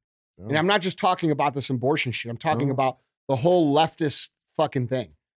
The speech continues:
Speaker 2: That radical leftist thing where you keep your foot on everybody's neck, you shame everybody, you call everybody names,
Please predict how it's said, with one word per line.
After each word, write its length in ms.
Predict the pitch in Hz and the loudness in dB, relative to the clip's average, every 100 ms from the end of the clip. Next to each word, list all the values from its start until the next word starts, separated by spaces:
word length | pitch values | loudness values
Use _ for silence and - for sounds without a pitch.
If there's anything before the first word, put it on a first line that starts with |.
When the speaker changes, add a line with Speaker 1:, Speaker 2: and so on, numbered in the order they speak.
| _ 139 | _ -4
Speaker 2:
That 160 | 143 143 | -2 0
radical 560 | 135 175 190 190 175 | 2 4 4 2 2
leftist 460 | 156 175 - 165 - | 4 2 0 0 2
thing 360 | 170 175 175 156 | 2 2 0 2
where 100 | 143 | 0
you 120 | 131 | 0
keep 220 | - 165 | -4 -4
your 80 | 156 | -4
foot 240 | - 170 | -2 -2
on 100 | 170 | 2
everybody's 420 | 160 165 156 139 120 | 0 2 0 0 0
neck, 380 | 147 160 151 _ _ _ - | 0 0 0 _ _ _ -8
you 60 | |
shame 400 | 117 - 175 180 | -2 0 2 4
everybody, 540 | 175 165 165 160 160 156 | 2 2 2 4 4 4
you 140 | 143 | 2
call 300 | - 175 170 | 0 2 4
everybody 440 | 165 165 160 156 151 | 4 4 4 2 2
names, 500 | 156 160 165 160 | 2 2 2 0